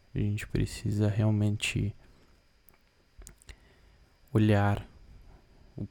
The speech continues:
pro próximo de uma maneira, acho que talvez como nunca antes olhamos. Então é isso. Essa sexta-feira foi incrível. A realidade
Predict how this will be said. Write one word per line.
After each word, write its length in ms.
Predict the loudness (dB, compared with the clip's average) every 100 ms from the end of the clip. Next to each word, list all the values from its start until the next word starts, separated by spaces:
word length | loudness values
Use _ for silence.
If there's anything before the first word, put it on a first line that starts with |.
| _
pro 140 | 4 4
próximo 680 | 4 2 2 0 -2 0
de 160 | 0 2
uma 300 | 2 2 0
maneira, 600 | 0 0 0 0 0 0
acho 200 | -2 -6
que 140 | -10 -6
talvez 420 | -4 -4 -4 -6
como 260 | -4 -2
nunca 380 | 0 0 -2 -2
antes 320 | -2 -4 -4 -6
olhamos. 720 | -4 -4 -6 -8 -10 -16 -20 _ _ _ _ _ -20 -20 -20 -20 -20 -20 -20 -20 -20 -20 -8
Então 340 | -4 2 4 6
é 100 | 4
isso. 600 | 2 -4 -6 -6 -6 -8 -10 -20 -20 -20 -20 _ -8
Essa 240 | -4 -4
sexta-feira 680 | -2 -4 -2 -4 -2 -4 -4
foi 520 | -4 -2 -2 -2 -4 -8 -16 -20 -18 -10
incrível. 800 | -8 -2 2 2 2 0 0 -4 -8 -20 -20 _ -20 -20 -20 -20 -20 _ _ _ _ _ _ _
A 100 | -2
realidade 1080 | 0 2 0 0 2 2 0 -2 -4 -4 -6